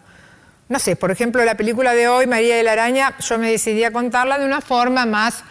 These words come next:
cámara en mano, más siguiendo a los personajes con la cámara, salvo de repente que tienen sus momentos de anclaje cuando el personaje está como mucho más angustiado, está mucho más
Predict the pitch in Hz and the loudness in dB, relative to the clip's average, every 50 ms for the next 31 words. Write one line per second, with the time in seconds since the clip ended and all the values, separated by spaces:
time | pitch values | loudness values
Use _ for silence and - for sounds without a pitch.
0 | - - - - - - - - _ - 202 180 185 196 202 214 220 226 233 240 | -20 -20 -20 -20 -20 -20 -20 -18 _ -4 -2 0 0 0 0 0 0 0 0 2
1 | 254 262 254 247 240 233 240 240 240 240 233 240 240 240 240 240 233 240 233 240 | 2 2 2 2 2 2 2 2 2 2 2 2 2 0 0 0 0 0 0 0
2 | 240 226 226 226 - - 208 196 202 202 196 202 196 190 180 - 202 180 - 202 | 0 0 -2 -2 -2 -2 -2 0 0 0 0 0 -2 -2 -4 -4 -6 -6 -4 -4
3 | 196 190 - 208 - - 214 220 240 254 214 277 262 262 254 247 247 240 240 240 | -4 -4 -6 -6 -6 -4 -2 -2 -2 0 0 0 0 2 2 0 0 0 0 -2
4 | 240 233 233 240 247 247 254 247 - - - - - - _ _ _ - - - | -2 -2 -2 0 0 -2 -2 -4 -10 -20 -20 -20 -20 -20 _ _ _ -16 -12 -8
5 | - - - 294 285 302 311 320 320 330 320 311 311 302 302 247 311 311 311 302 | -6 -2 0 0 0 0 0 -2 0 0 0 0 0 0 -2 -2 -2 -2 -2 -2
6 | 302 - 311 311 311 311 311 - - - - - - - - - _ _ _ _ | -2 -2 -2 -4 -4 -6 -10 -16 -20 -20 -20 -20 -20 -20 -20 -20 _ _ _ _
7 | _ - _ - _ _ - - - 220 - 254 254 269 262 240 - - - - | _ -20 _ -20 _ _ -10 -6 -4 -2 0 0 0 2 0 0 -2 -6 -8 -4
8 | - 247 220 226 233 262 269 262 277 247 247 254 254 254 247 - 277 277 277 - | -2 -2 0 0 0 0 0 -2 -2 -2 -2 -2 -2 -2 0 0 0 0 0 -2
9 | - - 277 285 277 - 226 208 214 220 214 214 214 208 - 220 214 226 240 233 | -2 -2 -2 -2 -2 -2 -2 -2 -2 -2 -2 -2 -4 -4 -4 -4 -2 -4 -4 -4
10 | - - 262 262 269 262 - - - - - - - - - - - - - - | -2 -2 0 0 -2 -4 -8 -18 -20 -20 -20 -20 -20 -20 -20 -20 -20 -20 -20 -20
11 | - - - - - - - _ - - - - 202 - - - 240 226 185 240 | -20 -20 -20 -20 -20 -20 -20 _ -20 -20 -12 -10 -10 -8 -4 -4 -4 -2 0 0
12 | 233 226 220 226 247 233 - 254 233 240 233 - 240 226 214 208 220 - - - | 0 2 2 2 0 0 0 0 2 2 2 0 0 0 0 0 -2 -4 -4 -2
13 | 285 277 269 262 254 247 247 240 240 240 247 240 226 208 - - - 214 208 214 | 0 2 2 2 2 2 2 2 2 2 2 2 0 -2 -4 -6 -4 -2 -2 -2
14 | 220 - - 226 202 220 220 226 214 - - - | -2 -2 -4 -2 -2 0 0 -2 -2 -4 -8 -12